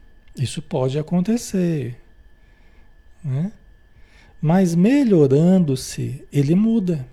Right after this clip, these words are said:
Pode também acontecer que sua posição social venha a ser outra.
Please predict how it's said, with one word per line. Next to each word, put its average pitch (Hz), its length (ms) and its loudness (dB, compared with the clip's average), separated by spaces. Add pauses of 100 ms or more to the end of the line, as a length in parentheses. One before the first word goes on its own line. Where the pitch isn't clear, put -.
(2000)
Pode 190 300 2
também 170 400 0
acontecer 151 800 -2
que 180 100 -4
sua 214 260 -2
posição 139 600 -4
social 143 720 -4
venha 147 360 0
a - 20 -4
ser 202 280 -2
outra. 180 640 0